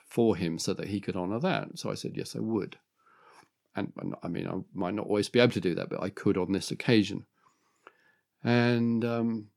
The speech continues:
but, but for me, that comes from, "Well, how do I see this person?"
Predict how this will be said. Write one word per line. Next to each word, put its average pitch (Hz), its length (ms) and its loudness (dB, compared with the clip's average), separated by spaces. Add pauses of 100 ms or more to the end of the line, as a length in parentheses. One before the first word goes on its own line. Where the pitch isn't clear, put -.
(1300)
but, - 320 0
but - 320 0
for 143 220 8
me, 160 340 12
that 139 220 2
comes 123 320 2
from, 120 480 0
"Well, 127 100 4
how 147 140 2
do 156 120 2
I 160 40 2
see 139 260 2
this 113 200 -2
person?" - 420 -8